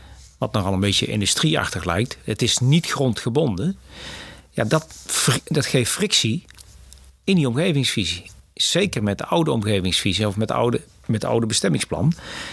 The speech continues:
En daar zul je moeten kijken, welke ruimte willen we dan geven daarin? Het is een ontwikkeling die gaat gebeuren. Je kunt zeggen, we doen helemaal niks, met als gevolg dat ondernemers op achterstand komen, hun concurrentiepositie ook niet meer aan kunnen gaan.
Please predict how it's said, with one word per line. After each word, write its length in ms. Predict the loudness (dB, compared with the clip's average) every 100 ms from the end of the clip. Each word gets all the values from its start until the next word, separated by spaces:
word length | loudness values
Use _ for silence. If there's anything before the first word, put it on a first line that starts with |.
| -8
En 140 | -4
daar 220 | -2 0 2
zul 100 | 2
je 120 | 0
moeten 220 | -2 -2
kijken, 320 | 0 0 0
welke 220 | 0 0
ruimte 380 | 0 0 0 0
willen 220 | 0 0
we 60 | 2
dan 140 | 0
geven 360 | 0 0 0 0
daarin? 340 | -2 -2 -4
Het 400 | -6 -10 -20 -4
is 100 | 0
een 80 | 0
ontwikkeling 500 | 0 0 0 0 0
die 120 | 0
gaat 220 | 0 -2 -4
gebeuren. 460 | -2 0 0 -2 -8 -20 -20 -20 -18 -16 -18 -8
Je 100 | -6
kunt 220 | 0 0
zeggen, 260 | 2 0 -2
we 60 |
doen 100 | 0
helemaal 320 | 2 2 2 2
niks, 360 | 2 0 -2
met 140 | 0 0
als 140 | 0
gevolg 360 | 0 0 0 0
dat 120 | -2
ondernemers 500 | 0 0 2 2 0
op 100 | -2
achterstand 500 | -2 0 0 0 0
komen, 340 | 0 0 2
hun 140 | 2 2
concurrentiepositie 920 | 0 0 0 0 0 0 0 0 -2
ook 100 | 0
niet 140 | 0
meer 100 | 0
aan 180 | 0 0
kunnen 220 | 2 2
gaan. 260 | 2 0